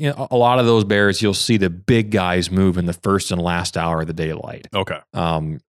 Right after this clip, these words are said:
Speaker 1: a-, and then some of 'em you'll see moving from the rivers to the brush.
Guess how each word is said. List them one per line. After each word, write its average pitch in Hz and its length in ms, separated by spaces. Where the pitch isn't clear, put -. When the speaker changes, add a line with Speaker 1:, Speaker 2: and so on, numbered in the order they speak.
Speaker 1:
a-, 101 160
and 104 160
then 92 140
some 156 240
of 156 180
'em 135 160
you'll 120 180
see 120 580
moving 104 640
from 110 400
the 104 100
rivers 98 480
to 120 220
the 98 100
brush. 90 560